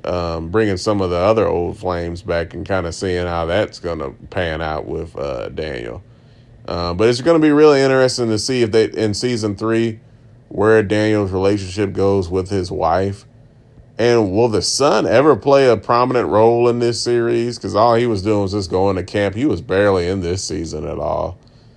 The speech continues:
Um, but one of the things that's interesting about Daniel's wife, too, is it's like she doesn't really understand what karate means to Daniel. And,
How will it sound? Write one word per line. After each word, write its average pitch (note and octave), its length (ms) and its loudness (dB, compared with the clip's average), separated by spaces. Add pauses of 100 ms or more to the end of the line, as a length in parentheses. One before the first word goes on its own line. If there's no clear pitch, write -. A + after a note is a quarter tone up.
(280)
Um, F2+ 760 -4 (1400)
but B2+ 280 4 (260)
one E3+ 180 4
of G3 100 4
the D#3 60 8
things C#3+ 160 4
that's A#2 140 -2
interesting B2+ 580 2
about G#2 720 2
Daniel's A2 440 2
wife, G2+ 360 2
too, - 120 -4 (160)
is F#2+ 180 -2
it's G2 240 -6
like F#2 280 0 (680)
she - 220 -6
doesn't C3+ 340 4
really A#2+ 360 6
understand G#2+ 1080 0
what G2+ 200 0
karate G2 600 4
means F#2 600 -4 (100)
to F2+ 140 -8
Daniel. C2 560 -8 (640)
And, F2+ 920 -4